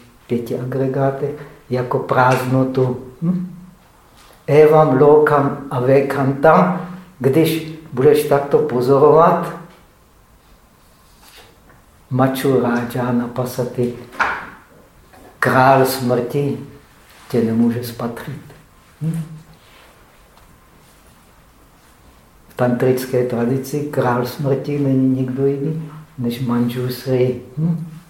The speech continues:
Bodhisattva moudrosti. Král smrti tě nespatří.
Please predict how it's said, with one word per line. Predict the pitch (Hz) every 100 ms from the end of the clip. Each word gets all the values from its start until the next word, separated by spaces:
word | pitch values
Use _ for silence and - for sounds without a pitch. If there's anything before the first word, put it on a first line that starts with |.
| _ -
Bodhisattva | 131 120 127 123 - 117 123 139 156 151 - - - - - - - - - - -
moudrosti. | 104 113 117 117 113 - - 127 - - _ _ _ _ _ _ _ _ _ - - _ _ _ _ _ _ _ _ _ _ _ _ _ _ _ _ _
Král | 120 120 117
smrti | - 135 117 -
tě | 120 123
nespatří. | 127 - - 151 147 151 147